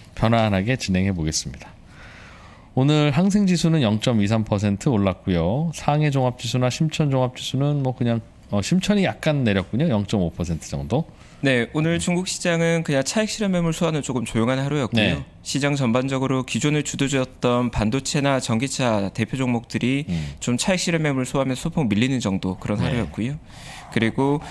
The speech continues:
Speaker 2: 최근 백주 기업들이 시장의 평균에 비해서는 조금 약한 모습이 이어졌었는데 오늘
Speaker 1: 음.
Speaker 2: 오랜만에 또 백주 기업들이 소폭 반등 나오면서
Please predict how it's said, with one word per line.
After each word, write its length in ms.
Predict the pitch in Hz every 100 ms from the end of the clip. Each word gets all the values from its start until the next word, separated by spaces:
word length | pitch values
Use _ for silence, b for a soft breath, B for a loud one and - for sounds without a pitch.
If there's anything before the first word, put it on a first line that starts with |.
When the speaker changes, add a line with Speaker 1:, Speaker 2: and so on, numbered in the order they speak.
| B B
Speaker 2:
최근 320 | - 165 160
백주 320 | - - 175
기업들이 720 | 202 190 - 165 165 160 160
시장의 460 | 160 170 180 170 165
평균에 420 | 190 180 185 180
비해서는 260 | 165 151
조금 220 | 135 131 107
약한 240 | 104 151
모습이 300 | 151 139 131
이어졌었는데 800 | 127 120 107 107 101 98 127 123
오늘 220 | 87 120
Speaker 1:
음. 60 | 113
Speaker 2:
오랜만에 580 | 113 143 147 127 101 95
또 160 | - 104
백주 320 | 127 123 147
기업들이 560 | 147 135 - - 120 120
소폭 320 | - - 160
반등 280 | 120 110 117
나오면서 600 | 101 107 101 95 127